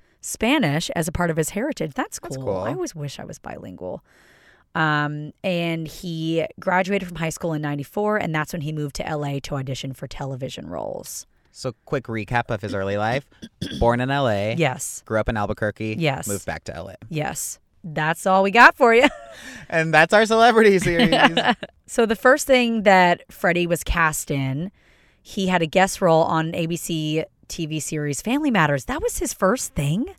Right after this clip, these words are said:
Speaker 2: Nineteen ninety-five.
Speaker 1: Good for you, Freddie. That's a good one. A guest role. That's, that's really good. He probably had some lines. <laughs> You never know, really.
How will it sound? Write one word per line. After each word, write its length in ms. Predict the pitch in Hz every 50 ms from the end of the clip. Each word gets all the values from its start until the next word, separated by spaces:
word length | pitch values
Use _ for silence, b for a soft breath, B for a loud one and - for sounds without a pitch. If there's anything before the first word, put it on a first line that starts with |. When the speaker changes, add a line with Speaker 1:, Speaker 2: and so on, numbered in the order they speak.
| _ -
Speaker 2:
Nineteen 340 | 98 95 101 113 - 123 123
ninety-five. 480 | 127 131 135 147 143 - 160 180 -
Speaker 1:
Good 200 | 302 427 - 175
for 100 | - 254
you, 300 | 220 208 202 226 311 403
Freddie. 480 | 370 - - - 180 160 151 156 170 180
That's 240 | 165 190 233 - -
a 60 | -
good 220 | 208 - 240 269
one. 160 | 254 240 180 160
A 40 | 156
guest 300 | 147 190 196 254 - -
role. 420 | 262 254 247 247 247 254 254 254 - _ -
That's, 260 | - - 214 233 - -
that's 260 | - 226 269 - -
really 180 | 254 247 240 226
good. 160 | 175 175 143
He 60 | 139 139
probably 280 | - 190 196 190 220
had 140 | 202 196 185
some 100 | - 185
lines. 580 | 156 147 143 131 131 139 - - 202 - - - - _ B B B B B B B B B B B
<laughs> 280 | 185 185 - - -
You 180 | - 202 202 214
never 240 | 208 220 220 202 196
know, 320 | 165 147 139 131 131 123
really. 480 | 123 139 143 131 127 127 113 - -